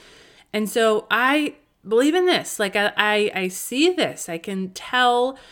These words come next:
you know, we can all probably, if you, if you dig in enough, you can probably figure out which type you are, you know, even if you're not fully, uh, one <laughs> way, you know, you, you see some security in you, but you probably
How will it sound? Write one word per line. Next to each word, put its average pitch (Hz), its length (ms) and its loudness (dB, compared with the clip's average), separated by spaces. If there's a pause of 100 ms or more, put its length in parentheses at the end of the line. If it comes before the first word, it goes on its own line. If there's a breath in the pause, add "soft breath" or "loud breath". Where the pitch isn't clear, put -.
(120 loud breath)
you 208 120 -6
know, 202 100 -4
we 185 80 -2
can 196 140 -6
all 196 220 0
probably, 202 440 -2
if 190 120 -8
you, 196 180 -6
if 190 100 -12
you 190 100 -6
dig 180 320 -4
in 185 200 -6
enough, 175 340 -4
you - 80 -20
can 180 160 -8
probably 170 280 -6
figure 170 320 -10
out 170 260 -2
which 180 280 -8
type 180 380 -8
you 185 160 -2
are, 170 380 0
you 196 100 -10
know, 180 140 -6
even 175 200 -6
if 165 100 -12
you're 165 100 -10
not 170 260 -8 (300)
fully, 190 760 -2 (340 loud breath)
uh, 175 340 2
one 208 540 0
<laughs> 254 40 0
way, 247 460 2
you 202 80 -2
know, 175 100 -2
you, 165 220 -4
you 190 140 -10
see 185 200 -10
some 185 240 -4
security 185 580 -6
in 175 120 -8
you, 196 140 -6
but 190 120 -8
you 180 80 -8
probably 185 560 -4